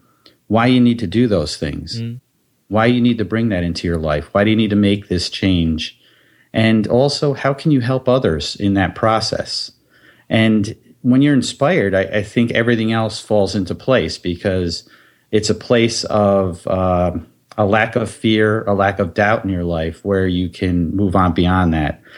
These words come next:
Speaker 1: And so it's more, to me, on a spiritual level. And that's where I look at the differentiator between a motivational speaker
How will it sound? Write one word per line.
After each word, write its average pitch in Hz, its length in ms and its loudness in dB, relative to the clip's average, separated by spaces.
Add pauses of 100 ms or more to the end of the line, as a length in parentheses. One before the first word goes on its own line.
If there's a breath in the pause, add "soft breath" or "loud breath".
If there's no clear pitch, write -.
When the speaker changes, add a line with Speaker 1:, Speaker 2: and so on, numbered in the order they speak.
(220 loud breath)
Speaker 1:
And 104 100 0
so 135 120 2
it's 123 140 -2
more, 151 420 2
to - 120 -8
me, 123 200 4
on 104 140 0
a 90 40 -4
spiritual 120 600 -2
level. 78 400 -6 (240)
And 95 220 -2
that's 104 220 -2
where 110 120 2
I 98 100 2
look 95 240 -4
at 87 280 0 (480 loud breath)
the 101 80 0
differentiator 98 880 0
between 92 340 -2
a - 20 0
motivational 92 680 0
speaker 87 720 0